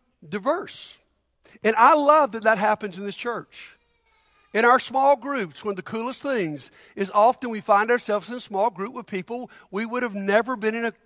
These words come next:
in a group of friendships with otherwise. It, it just makes a difference. That's why I think one of the game changers of this church is our recovery ministry, R S V P.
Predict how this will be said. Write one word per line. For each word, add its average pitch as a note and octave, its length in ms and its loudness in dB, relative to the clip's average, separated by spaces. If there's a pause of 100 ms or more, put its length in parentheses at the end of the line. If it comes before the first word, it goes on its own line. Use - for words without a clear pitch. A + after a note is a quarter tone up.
(400)
in G#3+ 140 -10
a A3 60 -6
group A#3+ 340 -10
of G#3 80 -14
friendships B3 560 -8
with A3+ 180 -6 (220)
otherwise. A#3+ 680 -4 (560)
It, G#3 140 -8
it A3 100 -8
just A#3 220 -10
makes A3+ 240 -2
a C4 60 -10
difference. - 520 -10 (680)
That's G#3 180 0
why B3+ 200 6 (360)
I G3 80 -2
think A#3 240 -4
one A3+ 100 -4
of G3 40 -10
the G3 80 -2
game A#3 320 -2
changers A#3 440 -2
of G#3+ 60 -12
this A#3 120 -10
church C4+ 520 0 (240)
is G3 160 -2
our G#3 240 6
recovery A#3 540 -4
ministry, F#3+ 480 -6
R F#3+ 240 2
S G#3 100 -6
V A3+ 180 -10
P. A3+ 360 -12